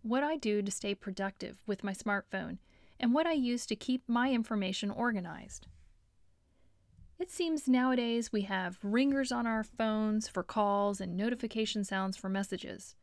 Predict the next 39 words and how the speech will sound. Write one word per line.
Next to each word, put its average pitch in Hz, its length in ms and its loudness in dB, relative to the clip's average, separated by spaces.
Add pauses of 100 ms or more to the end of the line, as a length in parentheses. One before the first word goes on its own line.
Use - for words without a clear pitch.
(920)
They 320 180 4
are 339 120 0
in 269 120 4
place 247 520 2
to 226 100 -2
get 262 240 4
our 240 160 2
attention 208 560 0 (120)
at 220 120 0
a 208 40 2
moment's 233 460 2
notice 247 600 2 (120)
when 202 140 0
someone 262 600 4
or 214 200 2
something 214 1000 -2
is 226 140 0
alerting 226 500 2
us 202 260 -4 (140)
to 220 80 -4
check 240 320 -2
our 214 140 0
phone. 247 400 -2 (920)
However, 294 540 4 (240)
it 302 120 -6
can 427 240 -4
be 269 120 4
very 247 400 2
disruptive 214 720 0
when 208 140 0
we 214 100 0
are 202 100 0
trying 254 300 2
to 240 60 4
get 196 160 0
something 196 400 -2
done. 226 420 0 (1000)
When 320 140 2
I 440 80 0